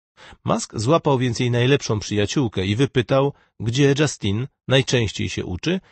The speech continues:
i jakie są jej ulubione lody. Gdy dziewczyna ukryła się w głównym budynku, by uczyć się hiszpańskiego,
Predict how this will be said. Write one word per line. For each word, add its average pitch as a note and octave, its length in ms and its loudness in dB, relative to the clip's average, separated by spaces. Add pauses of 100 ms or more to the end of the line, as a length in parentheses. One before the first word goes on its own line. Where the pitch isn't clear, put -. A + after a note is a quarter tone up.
(140)
i F2+ 60 -4
jakie G#3 280 0
są F3 140 -2
jej D#3 180 0
ulubione A2 480 2
lody. D#2 380 -6 (1200)
Gdy F#2 200 -4
dziewczyna G#2+ 420 2
ukryła A2+ 480 2
się G2 140 -2
w F2 80 -4
głównym G2+ 440 0
budynku, G2 640 -2
by - 100 -10
uczyć F#2 300 -6
się F2 120 -8
hiszpańskiego, A#2 760 -4